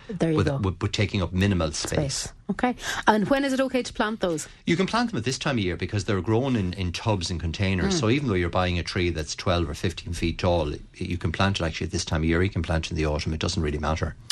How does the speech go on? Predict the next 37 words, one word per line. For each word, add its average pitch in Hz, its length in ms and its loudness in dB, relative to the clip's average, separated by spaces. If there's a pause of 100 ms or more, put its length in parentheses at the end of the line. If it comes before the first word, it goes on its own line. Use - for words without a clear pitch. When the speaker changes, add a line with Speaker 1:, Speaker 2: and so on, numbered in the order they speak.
(120)
Speaker 1:
Okay. 135 240 2 (480)
Now, 214 220 6
we've 180 180 2
a - 20 -4
good 294 160 2
crop 285 220 0
of 226 80 0
apples, 262 420 2
but 196 140 -4
some 254 200 0
are 247 60 0
falling 240 320 -2
off 247 220 -2
now, 196 180 2
says 175 240 0
Joe. 220 320 0 (680)
Speaker 2:
Yeah, 175 160 6
well, 175 160 2
that's, 156 340 0
uh, 120 240 0
we, 113 160 2
we 120 160 2
mentioned 139 400 2
this 113 380 -2
a - 20 -12
couple 104 220 -2
of 95 40 2
weeks 120 200 0
back. 87 240 -2
I - 20 -2
was 90 140 -4
talking 113 320 0
about 92 180 -2
the 92 80 -4
June 92 300 0
drop, 92 440 -2 (160)
and, 85 360 -2